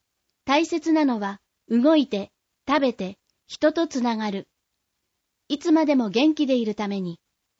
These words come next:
二、特別定額給付金、申請締め切り、八月三十一日月曜。三、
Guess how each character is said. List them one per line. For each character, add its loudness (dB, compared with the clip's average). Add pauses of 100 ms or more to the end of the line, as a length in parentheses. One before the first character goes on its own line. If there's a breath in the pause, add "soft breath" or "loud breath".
(1160)
二、 0 (640)
特 0
別 -2
定 2
額 -2
給 0
付 -16
金、 -8 (420)
申 2
請 -2
締 -6
め -4
切 -8
り、 -8 (320)
八 -4
月 -2
三 0
十 -2
一 -8
日 -8
月 -6
曜。 -4 (1400)
三、 -4